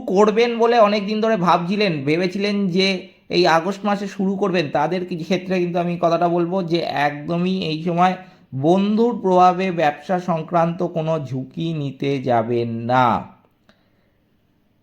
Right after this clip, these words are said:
যেটা দেখা যাচ্ছে যে শিক্ষার দিক থেকে আগস্ট মাস সাধারণত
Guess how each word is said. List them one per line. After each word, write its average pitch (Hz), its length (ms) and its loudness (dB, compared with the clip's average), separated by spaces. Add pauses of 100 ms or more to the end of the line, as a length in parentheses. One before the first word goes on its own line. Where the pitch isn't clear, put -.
(240)
যেটা 190 240 2
দেখা 226 220 4
যাচ্ছে 240 360 2
যে 240 220 2
শিক্ষার - 640 0
দিক 233 140 -4 (100)
থেকে 233 240 0 (240)
আগস্ট 214 340 -2
মাস 196 240 2 (300)
সাধারণত 175 600 0